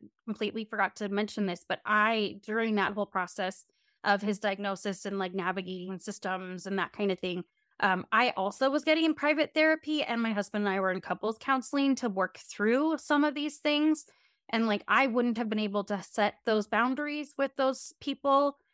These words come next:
if I had not had, like, the tools for myself to do that. Um,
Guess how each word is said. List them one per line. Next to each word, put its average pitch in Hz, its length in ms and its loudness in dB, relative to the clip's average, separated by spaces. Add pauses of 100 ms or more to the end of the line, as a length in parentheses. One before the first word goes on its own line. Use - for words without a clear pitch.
(180)
if 226 160 -2
I 220 120 4
had 214 200 -4
not 208 340 2
had, 196 560 0 (500)
like, 208 160 -2
the 226 80 0
tools 220 480 -2
for - 180 -2
myself 190 640 -2
to 202 120 -6
do 180 200 -10
that. 254 340 0 (500)
Um, 190 360 2